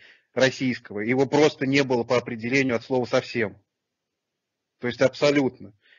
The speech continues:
Первый ученый появляется, только Михаил Васильевич Ломоносов. И только потом появляется, ну, вот он создает Московский университет, э, и только там вот его ученики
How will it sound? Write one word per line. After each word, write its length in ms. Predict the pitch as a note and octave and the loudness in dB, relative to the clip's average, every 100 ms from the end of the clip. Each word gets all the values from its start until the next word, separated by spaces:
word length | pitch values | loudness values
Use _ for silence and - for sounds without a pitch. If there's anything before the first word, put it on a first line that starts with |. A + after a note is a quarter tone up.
| _ | _
Первый 380 | E3+ G3+ F3+ E3+ | 4 6 6 4
ученый 400 | F3 F3+ C#3 A2+ | 2 2 2 0
появляется, 640 | B2 B2 B2 B2 G#2+ - | -2 0 4 2 2 -2
только 260 | C3+ C3+ B2+ | -4 -2 -4
Михаил 320 | B2 C#3 B2 | 0 2 4
Васильевич 360 | B2 A#2+ B2 B2 | 2 -2 -8 -4
Ломоносов. 480 | A#2 A#2+ G#2 - - - - - | -2 -2 -4 -8 -20 -20 -12 -6
И 80 | |
только 320 | C3 F#3 E3 C3+ | 4 4 4 2
потом 520 | D3 C#3+ F#3+ G3+ A#2+ | 2 4 6 4 4
появляется, 640 | B2+ B2 C#3+ C3+ - A#2 - | -2 2 2 2 0 -12 -10
ну, 140 | B2+ B2 | -4 -2
вот 200 | B2+ D3 | 0 0
он 140 | B2+ | -2
создает 520 | - A2+ B2 B2+ A#2 - _ - - - | -4 -2 2 2 2 -4 _ -20 -14 -2
Московский 760 | C3 - D3 - - A#2 A#2 | -2 2 -2 -2 -4 -2 0
университет, 880 | A#2 A#2+ B2 A#2 A#2+ - E3+ F#3 - _ - _ _ | 0 0 0 -2 -10 0 4 4 0 _ -20 _ _
э, 420 | A#2 A#2 A2+ A2+ | 2 4 4 4
и 180 | - B2+ | 2 -2
только 360 | B2 D#3+ C#3 C3 _ _ _ | 2 0 2 -4 _ _ _
там 480 | C#3 D#3+ F3+ B2 B2+ C3 | 2 4 2 -4 -8 -4
вот 180 | C3 | -2
его 240 | C3+ C#3 C3 | 0 4 4
ученики 840 | B2+ B2 C3 A#2+ - F#3 F3+ A#2 | 2 0 0 0 0 2 2 0